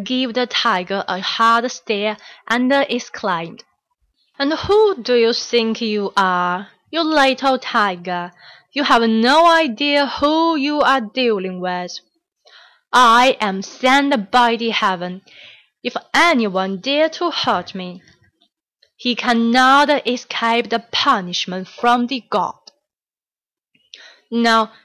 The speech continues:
get off me." He paused to look at the tiger's frozen face and then continued,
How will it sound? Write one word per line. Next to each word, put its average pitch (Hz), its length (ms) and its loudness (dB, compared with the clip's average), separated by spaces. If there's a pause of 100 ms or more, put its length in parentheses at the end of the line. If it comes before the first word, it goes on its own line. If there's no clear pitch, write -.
(180)
get 302 320 4
off 220 180 2
me." 208 380 -4 (1000)
He 214 200 -6
paused 320 500 2
to 339 280 -4
look 262 480 -2
at 190 280 -6
the 190 100 -8
tiger's 202 640 -4
frozen 262 600 -2
face 208 600 -6 (400)
and 233 280 0
then 240 260 0
continued, 196 880 -6